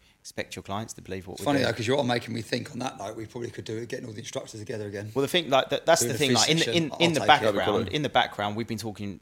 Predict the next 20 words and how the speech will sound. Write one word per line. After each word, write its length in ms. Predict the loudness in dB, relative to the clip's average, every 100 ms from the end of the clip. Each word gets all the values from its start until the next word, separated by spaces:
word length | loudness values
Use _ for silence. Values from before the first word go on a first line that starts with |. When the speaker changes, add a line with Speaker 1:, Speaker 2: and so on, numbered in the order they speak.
| -14
Speaker 1:
for 120 | -6
months 280 | -6 -6 -6
on 80 |
this 120 | -6 -6
side, 280 | -4 -6
we 80 | -6
just 100 | -8
haven't 160 | -8 -8
evolved 400 | -6 -6 -6 -10
it 80 | -10
yet, 300 | -8 -8 -10
Speaker 2:
Mm. 60 | -14 -12 -2
Speaker 1:
is 180 | -2 -2
the 140 | -6
ongoing 680 | -6 -4 -2 0 -2 -6 -10 -16 -20 _ _ _
instructor 420 | -6 -4 -4 -6
Speaker 2:
Instructor 20 |
Speaker 1:
development. 560 | -6 0 0 0 -8 -8
Speaker 2:
de-, 60 | -8
yeah. 140 | -10